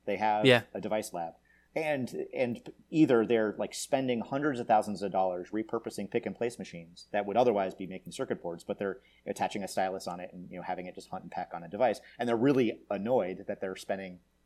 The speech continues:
Speaker 1: so much money on these industrial robots. And I come along with this, like, shaky little, you know, three D printed thing. Um,
Speaker 2: Yep.
Speaker 1: the other one is that y-, you have these, uh, companies that they, they had a particular testing problem. They had no idea how to solve it.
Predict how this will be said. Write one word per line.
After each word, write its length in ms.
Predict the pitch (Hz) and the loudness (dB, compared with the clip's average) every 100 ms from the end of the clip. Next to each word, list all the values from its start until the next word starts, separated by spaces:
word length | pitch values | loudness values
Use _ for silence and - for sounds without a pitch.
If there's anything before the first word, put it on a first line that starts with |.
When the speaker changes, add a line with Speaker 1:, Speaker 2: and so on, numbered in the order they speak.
| _ _ | _ _
Speaker 1:
so 280 | - - 139 | 2 4 6
much 280 | 131 123 | 4 4
money 260 | 127 131 101 | 2 2 2
on 80 | 98 | -4
these 160 | 98 | -4
industrial 420 | 107 104 - 95 101 | -2 -2 -2 0 4
robots. 400 | 123 90 90 _ _ - 113 | 4 2 -4 _ _ -12 4
And 100 | 113 | 6
I 60 | |
come 160 | 113 110 | 6 4
along 300 | 101 101 101 | 6 4 2
with 100 | 92 | -4
this, 140 | 101 | -4
like, 160 | 85 - | -4 -6
shaky 360 | - 98 98 | -4 -4 -4
little, 300 | 92 90 90 - | -6 -6 -8 -10
you 100 | 90 | -12
know, 100 | - _ | -14 _
three 160 | - 98 | -10 -8
D 60 | 87 | -4
printed 240 | 131 120 | -2 -2
thing. 160 | 98 92 - - - | -2 -6 -10 -20 4
Um, 300 | 120 113 107 | 6 6 6
Speaker 2:
Yep. 220 | 123 107 - | 6 6 6
Speaker 1:
the 120 | 135 | 8
other 160 | 151 151 | 10 8
one 180 | 131 | 6
is 160 | 123 113 | 4 2
that 160 | 113 - | -2 -4
y-, 100 | 113 | -8
you 240 | 117 113 | -6 -2
have 260 | 110 113 - | 2 2 0
these, 320 | 107 101 - | -2 -2 -4
uh, 360 | 104 95 92 92 _ _ | -4 -4 -6 -10 _ _
companies 360 | 117 110 107 - | -4 -2 -2 0
that 260 | 101 98 - | -2 -4 -6
they, 300 | 113 113 110 _ _ - | -2 -2 -4 _ _ -6
they 180 | 110 101 | -4 -2
had 300 | 120 120 113 | 2 2 2
a 40 | |
particular 380 | - 123 101 95 | -2 -2 0 -2
testing 380 | - 131 123 107 | 2 2 2 -2
problem. 400 | 95 92 95 92 | -2 -2 -2 -6
They 100 | 98 | -6
had 200 | 95 104 | -4 0
no 240 | 123 135 | 6 8
idea 240 | 117 101 | 8 4
how 120 | 95 90 | -2 -6
to 60 | |
solve 320 | - 95 90 | -6 -4 -4
it. 160 | 90 | -8